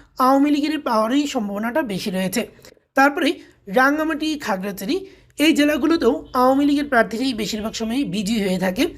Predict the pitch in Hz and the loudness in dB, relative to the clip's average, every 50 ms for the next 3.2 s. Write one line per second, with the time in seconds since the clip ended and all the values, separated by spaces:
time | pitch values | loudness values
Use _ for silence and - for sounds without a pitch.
0 | - - - - - - 294 269 294 392 - - - _ _ _ - 175 202 285 | -18 -20 -14 -4 0 2 4 4 4 2 0 -6 -18 _ _ _ -4 2 4 4
1 | 330 330 320 330 339 330 - 269 247 233 - 262 240 277 - 262 330 339 247 214 | 4 4 4 2 -2 -2 0 0 0 0 0 -2 -4 -2 0 0 -2 -2 -2 -4
2 | 254 208 240 247 233 220 226 240 269 240 214 208 196 190 220 190 180 190 185 180 | -4 -2 -2 -2 0 0 0 0 0 0 0 0 2 2 0 -2 0 0 0 0
3 | 180 - 226 | 2 0 0